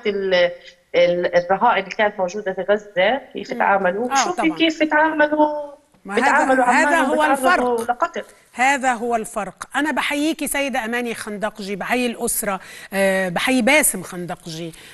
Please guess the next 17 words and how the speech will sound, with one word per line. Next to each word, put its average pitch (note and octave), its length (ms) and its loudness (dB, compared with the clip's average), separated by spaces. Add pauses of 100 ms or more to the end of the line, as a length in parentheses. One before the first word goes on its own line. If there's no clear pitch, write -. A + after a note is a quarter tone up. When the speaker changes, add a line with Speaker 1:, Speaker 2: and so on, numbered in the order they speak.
(100)
Speaker 2:
اللي، F#3+ 360 -2
يعني، G3+ 600 -2
آه، F3+ 500 -2 (240)
آه، F3+ 420 -2
في G3+ 220 -2
رواية B3 380 4
رائعة. B3 440 4
أتمنى F4+ 380 4
إن F#4 100 2
احنا F#4+ 200 0
نعرف F4 380 2
نقراها. C#4+ 520 2 (220)
يعني، A#3 340 0
هذه E4+ 300 4
الرواية D#4+ 640 2
كيف E4 400 0
سنقرأها D4 760 0